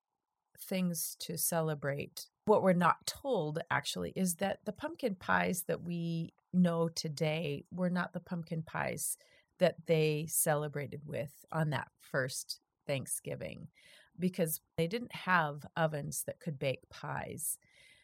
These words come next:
So what they think actually happened is that they would take the pumpkins, hollow them out, they would put milk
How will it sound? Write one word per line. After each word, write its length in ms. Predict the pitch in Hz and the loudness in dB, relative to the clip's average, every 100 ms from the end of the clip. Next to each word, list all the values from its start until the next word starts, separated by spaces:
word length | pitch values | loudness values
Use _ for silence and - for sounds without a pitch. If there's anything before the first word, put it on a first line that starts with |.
| - | 0
So 220 | - 196 | 2 2
what 300 | 180 180 170 - | 4 2 2 0
they 140 | 180 | 0
think 580 | 165 - 311 285 180 - - | 0 -6 -6 -6 -6 -12 -4
actually 400 | 170 165 185 160 | -2 -2 -6 -6
happened 460 | 151 165 - 160 160 | -4 -6 -6 -6 -4
is 280 | 175 160 | -2 -2
that 240 | 175 165 170 | -2 -2 0
they 140 | 175 | -2
would 240 | 165 165 165 | -2 -6 -6
take 240 | 180 180 | -8 -8
the 80 | 165 | -10
pumpkins, 520 | - 233 220 180 165 | -8 -8 -4 -4 -2
hollow 300 | - 190 196 | 0 2 0
them 180 | 170 160 | -2 -2
out, 320 | 147 151 175 - | -2 -4 -6 -6
they 140 | 180 | -6
would 180 | 165 165 | -6 -6
put 220 | 190 - | -10 -2
milk 380 | 180 208 226 | 0 0 -4